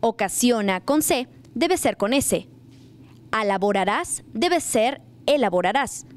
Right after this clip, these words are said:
El alumno se orienta debe ser el alumno se orienta. Los pilares de gobierno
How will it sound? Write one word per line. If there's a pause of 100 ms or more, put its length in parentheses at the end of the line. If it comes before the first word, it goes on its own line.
(640)
El
alumno
se
orienta (260)
debe
ser (340)
el
alumno
se
orienta. (480)
Los
pilares
de
gobierno